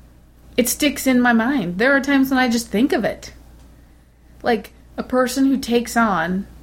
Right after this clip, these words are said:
the story of the creation of the universe all the way up through a grown man in present day coping with a tumultuous childhood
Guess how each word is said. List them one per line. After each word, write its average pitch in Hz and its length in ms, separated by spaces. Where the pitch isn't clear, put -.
the 202 180
story 202 800
of 190 200
the 202 240
creation 262 680
of 220 160
the 208 80
universe 202 960
all 277 260
the 262 120
way 240 200
up 233 140
through 226 500
a 220 80
grown 226 380
man 196 360
in 190 160
present 214 460
day 208 280
coping 220 520
with 180 420
a 185 80
tumultuous 202 640
childhood 202 760